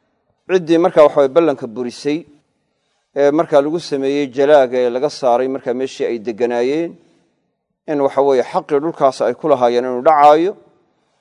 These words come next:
ay noqonayso markaa waxa dhul markaa waxa weeye muslimiinta ku wareegay, wax dulmiyo lagu sameeyeyna ma jirto.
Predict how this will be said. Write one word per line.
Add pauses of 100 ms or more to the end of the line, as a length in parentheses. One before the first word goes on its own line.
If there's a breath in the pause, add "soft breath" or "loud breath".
(440)
ay
noqonayso
markaa
waxa
dhul
markaa
waxa
weeye
muslimiinta
ku
wareegay, (840)
wax
dulmiyo
lagu
sameeyeyna
ma
jirto.